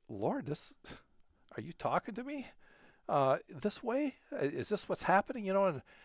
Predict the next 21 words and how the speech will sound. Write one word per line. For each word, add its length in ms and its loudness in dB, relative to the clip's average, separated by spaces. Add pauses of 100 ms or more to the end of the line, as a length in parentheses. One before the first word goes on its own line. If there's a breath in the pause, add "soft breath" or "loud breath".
(180 soft breath)
I 80 2
remember 380 4
just 380 -2 (220)
giving 340 4
up 160 6
trying 280 2
to 100 0
say 340 4
anything 560 -6 (640)
and 180 -2
just 200 -4
laying 400 4
there 320 0
and, 260 -4 (220)
and 100 -2
on 220 2
the, 260 -2 (340)
on 120 -2
the 60 -8
recovery 380 -2
table, 440 -6